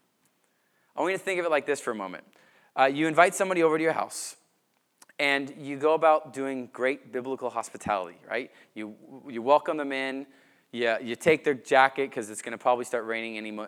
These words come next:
minute because we're in the Northwest and it's September. And then you walk them in, you start, you offer them a drink, you get them seated, you have a, uh, uh, you get the meal ready, all that stuff.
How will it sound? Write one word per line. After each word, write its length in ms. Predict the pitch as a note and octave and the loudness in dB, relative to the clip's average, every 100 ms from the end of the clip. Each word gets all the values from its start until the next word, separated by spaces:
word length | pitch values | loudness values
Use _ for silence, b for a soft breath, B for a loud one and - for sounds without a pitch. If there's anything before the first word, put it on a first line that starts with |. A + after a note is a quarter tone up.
| - | -12
minute 320 | A2 G#2+ G#2 | -10 -10 -10
because 320 | G#2 A2 G2+ | -10 -6 -6
we're 80 | F#2+ | -6
in 60 | G2+ | -8
the 60 | |
Northwest 440 | G2+ G2 - F#2 - | -8 -8 -8 -8 -10
and 60 | |
it's 120 | F#2+ - | -14 -16
September. 580 | - D3 C#3+ C3+ B2+ - B B B | -4 -2 2 2 0 -4 B B B
And 120 | C#3+ | 0
then 80 | D#3 | 2
you 80 | D#3 | 2
walk 300 | D3 E3 E3+ | 6 6 6
them 160 | F3 D#3 | -6 -4
in, 160 | D3+ | -4
you 60 | C#3+ | -6
start, 340 | - D3 C3+ | 0 2 2
you 160 | D#3 C3+ | -2 -2
offer 240 | B2+ C3 | 0 -2
them 140 | A#2 G2+ | -6 -14
a 60 | |
drink, 640 | F#2+ D3+ F3 F3 E3+ E3+ - b b | -12 -6 -4 -4 -6 -10 -16 b b
you 100 | B2+ | -8
get 80 | |
them 120 | A#2 A#2 | -6 -8
seated, 360 | - D3+ D3 | -6 -6 -6
you 60 | B2 | -4
have 160 | A#2 | -4
a, 60 | G2 G2+ - C#3+ C3 - | -4 -14 -20 -20 -16 -2
uh, 280 | C3+ A#2 - - | 2 2 0 -10
uh, 60 | C3 | -10
you 180 | C#3+ B2 | -8 -4
get 140 | C#3 | -4
the 80 | - | -4
meal 340 | B2+ D#3+ D#3+ | -6 -4 -2
ready, 300 | D3 D3+ D3 | 2 2 2
all 240 | D3 E3 F3 | 2 4 6
that 140 | E3 | 4
stuff. 160 | E3+ | 2